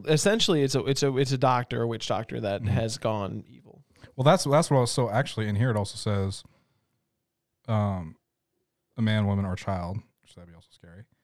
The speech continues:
Speaker 2: Um, becomes a skinwalker when they perform any time of deep-seated taboo similar to the Wendigo curse.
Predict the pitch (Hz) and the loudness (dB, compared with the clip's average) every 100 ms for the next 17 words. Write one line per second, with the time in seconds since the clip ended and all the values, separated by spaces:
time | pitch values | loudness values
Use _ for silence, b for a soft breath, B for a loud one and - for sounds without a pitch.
0 | _ _ - 113 101 95 95 113 110 113 | _ _ -2 2 2 0 -4 -8 -2 -2
1 | 101 - 104 98 104 95 - - 107 104 | 0 -2 0 0 -2 -2 -4 -6 -4 -2
2 | 107 - 98 92 101 104 - 104 95 107 | -2 -2 -2 -2 -4 -8 -8 -6 -6 -6
3 | 95 95 90 - 120 110 101 95 87 - | -6 -6 -8 -6 -4 -4 -4 -4 -6 -10
4 | - - - | -18 -20 -20